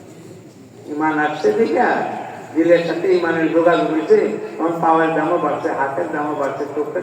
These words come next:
দামও বাড়ছে, মুখের দামও বাড়ছে। মুখের দাম কত বাড়ছে? আল্লাহু আকবার।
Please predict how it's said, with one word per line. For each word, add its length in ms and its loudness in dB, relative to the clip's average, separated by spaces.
দামও 220 -4
বাড়ছে, 300 -8
মুখের 300 2
দামও 260 0
বাড়ছে। 340 -4
মুখের 260 4
দাম 200 4
কত 180 4
বাড়ছে? 720 4
আল্লাহু 360 4
আকবার। 360 -4